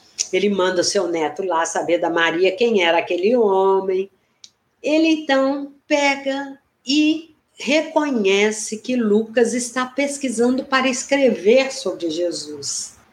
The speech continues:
Aí ele convida Lucas para ir até o seu quarto. Então, passam a um outro cômodo e lá ele mostra para Lucas os móveis.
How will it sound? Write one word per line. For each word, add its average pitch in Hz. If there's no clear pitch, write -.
Aí 233
ele 226
convida 220
Lucas 190
para 196
ir 208
até 196
o 185
seu 214
quarto. -
Então, 247
passam 240
a 190
um 190
outro 165
cômodo 202
e 240
lá 214
ele 220
mostra 202
para 160
Lucas -
os 202
móveis. 147